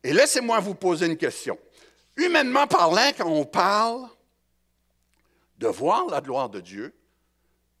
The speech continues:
si vous demandez, par exemple, à la reine d'Angleterre, à tous les grands de ce monde, « Montrez-moi votre gloire. »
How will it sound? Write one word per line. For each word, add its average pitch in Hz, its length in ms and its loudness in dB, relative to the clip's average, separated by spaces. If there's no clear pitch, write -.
si - 140 -6
vous 311 140 -2
demandez, 254 340 2
par 226 180 2
exemple, 202 340 0
à 175 40 2
la 135 160 2
reine 269 300 -2
d'Angleterre, 151 640 -4
à 104 80 -10
tous 254 140 -14
les 240 140 -2
grands 208 280 0
de - 60 -20
ce - 180 -8
monde, « 143 420 -6
Montrez-moi 190 520 -4
votre 139 300 -8
gloire. » 107 540 -8